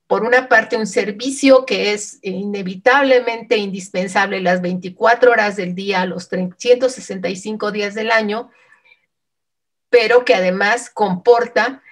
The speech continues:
responsabilidades y derechos de todos los actores,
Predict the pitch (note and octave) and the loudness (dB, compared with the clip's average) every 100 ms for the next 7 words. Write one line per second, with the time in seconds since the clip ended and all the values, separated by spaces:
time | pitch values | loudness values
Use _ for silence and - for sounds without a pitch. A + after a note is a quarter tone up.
0 | _ _ F#3 A#3 B3 C4+ A#3+ A3 F3+ F#3 | _ _ 0 2 2 2 0 -2 -4 -4
1 | F#3+ G3 G3 G#3 A3 - _ _ _ B3 | 0 2 2 0 -6 -10 _ _ _ -6
2 | B3 C4 C4+ - - B3 G#3+ A3+ B3 B3 | -4 -2 -4 -8 -4 0 2 2 2 2
3 | A#3+ - - G#3+ G#3+ G#3 C#4 C4+ C4+ A3+ | 2 -2 -18 -2 -2 4 4 6 2 -2
4 | A3+ A3+ - D4+ B3 - | -6 -6 0 2 2 -2